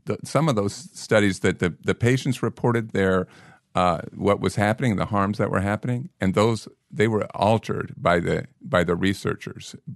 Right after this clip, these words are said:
who, again, were paid by the companies. So, you know, we've seen this kind of, uh, really kind of nefarious activity going on in this, and people can get away with it because,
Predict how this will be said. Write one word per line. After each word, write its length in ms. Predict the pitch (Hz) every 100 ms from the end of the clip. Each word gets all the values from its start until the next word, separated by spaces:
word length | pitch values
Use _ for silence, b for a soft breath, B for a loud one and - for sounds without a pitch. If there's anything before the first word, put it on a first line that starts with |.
| -
who, 320 | 156 139 98
again, 520 | - 104 127 95 95 82
were 200 | 98 98
paid 520 | - 107 92 92 -
by 160 | 90
the 100 | 90
companies. 540 | - - - 90 82 -
So, 360 | - 104 92 B B B B B B
you 140 | - 123
know, 120 | 107
we've 260 | 110 135 135
seen 400 | - 135 131 135
this 200 | 110 -
kind 340 | - 104 104
of, 320 | 101 - - - -
uh, 380 | - - - -
really 880 | - 110 113 135 139 127 110 101 127 -
kind 200 | - 113
of 100 | -
nefarious 1040 | 90 - - 104 107 104 87 90 - - _ _
activity 540 | 95 92 - 113 101
going 320 | 90 92 90 90
on 140 | 92
in 80 | 95
this, 160 | 98
and 140 | 117 110
people 260 | 139 135
can 80 | 113
get 160 | 101 98
away 300 | 92 98 131
with 180 | 127 107
it 220 | 104 -
because, 380 | 101 - 110